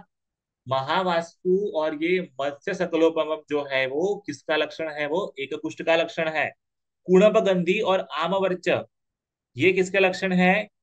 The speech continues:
नहीं, ये हमारे बद्धगुदी के लक्षण नहीं है, ये हमारे छिद्रोदर के लक्षण है। और ये सिरा स्नायु संदर्शी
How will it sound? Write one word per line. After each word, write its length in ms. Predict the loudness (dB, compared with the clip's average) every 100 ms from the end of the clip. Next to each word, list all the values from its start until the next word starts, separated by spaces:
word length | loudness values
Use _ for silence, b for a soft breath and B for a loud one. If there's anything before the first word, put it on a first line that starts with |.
| _
नहीं, 260 | -12 -6 -6 -4
ये 100 | -4
हमारे 560 | -4 -2 0 2 0 -2 _ _ _ _ _ _ _ _
बद्धगुदी 520 | -4 -2 -2 -2 0
के 100 | 0 0
लक्षण 300 | 0 -6 -8
नहीं 280 | -6 -4
है, 220 | -2 -2 -2
ये 60 | -4
हमारे 400 | -4 -2 -2 -4
छिद्रोदर 600 | -8 -14 -8 -2 0 0 0
के 140 | 4
लक्षण 340 | 2 2 -4
है। 180 | -4 -6 -8 _ _ _
और 120 | -6 -4
ये 80 |
सिरा 360 | -2 2 4 4
स्नायु 280 | 0 0 0
संदर्शी 640 | -2 -6 -4 -4 -4 -4